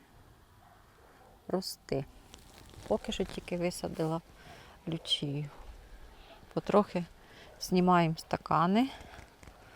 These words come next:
Отут висадила новий рядочок верді.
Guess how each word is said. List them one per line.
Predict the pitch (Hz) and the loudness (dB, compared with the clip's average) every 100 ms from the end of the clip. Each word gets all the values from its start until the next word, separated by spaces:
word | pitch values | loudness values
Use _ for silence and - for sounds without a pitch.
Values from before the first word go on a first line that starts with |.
| - - - | -20 -20 -14
Отут | 180 - 208 202 175 | -12 -8 -6 -4 0
висадила | 180 - - 160 165 165 - - - - - - - - - - 180 | 0 0 -4 0 2 0 -6 -20 -20 -20 -20 -20 -20 -20 -20 -10 -2
новий | 180 175 165 - - - | 2 4 2 -2 -14 -2
рядочок | 170 170 175 - - | 0 2 0 -2 -4
верді. | 165 156 156 165 214 | 0 2 2 0 -2